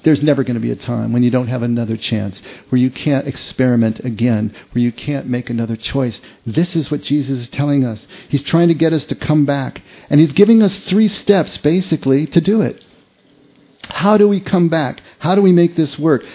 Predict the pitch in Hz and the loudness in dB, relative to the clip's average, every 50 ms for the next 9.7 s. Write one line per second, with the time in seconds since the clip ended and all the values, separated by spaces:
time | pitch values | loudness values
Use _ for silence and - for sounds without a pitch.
0 | - - 160 - - 190 214 196 - 226 226 208 180 - 190 - 196 190 220 202 | -4 -4 -4 0 2 2 2 2 2 2 2 2 2 0 -2 -2 -2 -2 0 0
1 | 202 190 185 180 165 180 185 190 - - - 170 - 180 170 160 175 180 185 165 | 2 2 2 2 2 2 0 0 0 -2 -4 0 0 2 2 4 4 4 4 2
2 | 135 113 - - - - _ _ _ _ _ _ _ _ _ _ _ _ _ _ | 0 -2 -6 -12 -18 -20 _ _ _ _ _ _ _ _ _ _ _ _ _ _
3 | _ _ _ _ _ _ _ _ _ _ _ - - 190 190 - - - - 196 | _ _ _ _ _ _ _ _ _ _ _ -6 -2 -2 -2 -2 -4 0 2 4
4 | 202 202 208 196 - - - 160 - - - 180 180 160 160 160 - 175 170 151 | 6 6 4 4 0 0 -2 -2 0 0 0 0 2 2 0 0 0 0 0 2
5 | 165 165 156 - - 151 - - 147 143 151 156 143 127 123 127 107 101 98 - | 2 0 0 2 -2 0 0 0 0 0 0 0 -2 -2 -2 -2 -2 -2 -6 -12
6 | - _ - - - _ _ _ _ _ _ _ _ _ _ _ _ - 139 139 | -20 _ -20 -20 -20 _ _ _ _ _ _ _ _ _ _ _ _ -2 -2 -2
7 | 143 - 147 190 214 220 208 196 190 185 165 160 165 175 165 156 - - - 151 | -2 0 0 2 4 4 4 2 0 0 -2 -2 0 0 0 -2 -4 -4 -4 -2
8 | 139 135 - 202 196 196 - - 180 175 170 160 - - - - - 196 190 - | -2 0 2 0 0 0 -4 -6 -4 -2 -2 -4 -6 -8 -10 -6 -4 -4 -2 0
9 | 165 139 - 139 131 123 - - 113 110 113 - - | -2 -2 0 0 -2 -2 -2 -6 -10 -10 -10 -16 -20